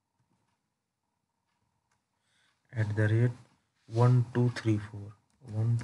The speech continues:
two three four। इंटर कैप्चा फ़ाइव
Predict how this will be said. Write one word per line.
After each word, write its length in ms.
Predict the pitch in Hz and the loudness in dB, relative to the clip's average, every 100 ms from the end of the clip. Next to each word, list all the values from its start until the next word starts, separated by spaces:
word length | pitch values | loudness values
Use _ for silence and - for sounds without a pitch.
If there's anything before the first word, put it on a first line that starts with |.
| - | -6
two 180 | 110 113 120 - | -6 -4 -6 -12
three 280 | - 110 113 113 | -14 -8 -8 -8
four। 200 | - 110 107 _ _ _ _ _ _ _ _ _ _ _ _ _ _ _ _ _ _ _ _ _ _ _ _ _ _ _ - | -14 -16 -16 _ _ _ _ _ _ _ _ _ _ _ _ _ _ _ _ _ _ _ _ _ _ _ _ _ _ _ -4
इंटर 320 | 113 113 117 117 | -2 0 -4 -2
कैप्चा 460 | 107 104 - 107 98 - _ _ _ _ - - - _ _ _ _ _ _ _ _ _ _ _ _ _ _ _ _ _ _ _ _ _ _ _ _ | -4 -4 -10 -8 -8 -12 _ _ _ _ -20 -20 -20 _ _ _ _ _ _ _ _ _ _ _ _ _ _ _ _ _ _ _ _ _ _ _ _
फ़ाइव 340 | 117 104 117 | -16 -6 -2